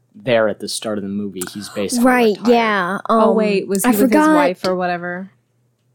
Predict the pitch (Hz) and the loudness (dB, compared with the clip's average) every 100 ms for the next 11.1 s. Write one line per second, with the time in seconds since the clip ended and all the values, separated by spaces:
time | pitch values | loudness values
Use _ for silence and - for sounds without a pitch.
0 | _ _ 147 202 190 175 - 190 196 190 | _ _ 2 2 2 0 -2 -2 0 2
1 | 127 104 101 95 - 107 98 - 90 87 | 2 0 -4 -8 -8 -8 -10 -14 -18 -20
2 | 87 _ _ - - 143 131 127 117 117 | -20 _ _ -8 -2 2 2 2 0 -2
3 | _ _ _ 143 151 156 135 107 107 120 | _ _ _ 2 2 2 0 -2 -2 0
4 | 117 110 110 98 - 113 107 101 101 - | 0 0 -2 -6 -6 -6 -4 -6 -8 -8
5 | 110 104 113 110 - 110 95 107 101 98 | -6 -4 0 -2 -2 -10 -6 -4 -4 -8
6 | 98 95 _ _ _ _ 113 101 101 117 | -10 -14 _ _ _ _ -6 -2 0 2
7 | 113 101 92 92 - 113 104 101 98 - | 2 0 -6 -10 -8 -4 -2 -2 -6 -10
8 | _ _ 113 110 98 - - - _ 127 | _ _ -2 -2 -4 -6 -6 -8 _ 0
9 | 135 123 117 101 120 120 117 113 95 117 | 2 2 -2 0 0 2 0 -2 -4 -2
10 | 107 110 104 92 98 107 113 117 110 98 | 0 0 -2 -6 -10 -4 0 2 0 -2